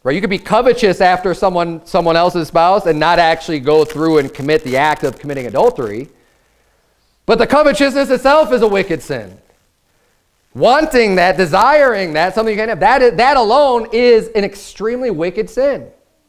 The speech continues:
You don't even have to go off and commit the action in order to be guilty of that sin. But see, it's something that, it's in your heart, it's in your mind, no one else can, would necessarily know that. So, y-, you know, everyone needs to do a self-analysis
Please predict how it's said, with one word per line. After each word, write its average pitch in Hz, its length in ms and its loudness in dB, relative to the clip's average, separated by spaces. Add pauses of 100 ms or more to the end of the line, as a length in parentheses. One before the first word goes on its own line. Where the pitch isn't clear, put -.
(420)
You 165 100 -2
don't 220 80 0
even 247 180 0
have 247 300 -2
to 277 80 2
go 226 200 2
off 180 280 2
and 165 100 -10
commit 170 300 -8
the 156 100 -2
action 170 640 -2
in 156 160 -6
order 175 240 2
to 165 60 -8
be 151 100 -6
guilty 175 380 -6
of 143 100 -8
that 139 200 -8
sin. 185 280 -10
But 123 120 -12
see, 170 80 -8
it's 147 140 -6
something 156 300 -8
that, 139 320 -6 (1040)
it's - 160 -14
in 160 80 -6
your 135 100 -6
heart, 175 300 2
it's - 80 -16
in 160 60 -8
your 131 80 -10
mind, 143 480 -4
no 139 120 -6
one 139 140 -6
else 135 180 -8
can, 127 440 -16
would 127 180 -10
necessarily 123 500 -12
know 131 200 -10
that. 104 260 -20
So, 104 240 -10 (500)
y-, - 260 -20
you 127 100 -14
know, 107 160 -6
everyone 143 320 -4
needs 143 180 -10
to 139 60 -12
do 131 200 -8
a 120 40 -8
self-analysis 131 1160 -4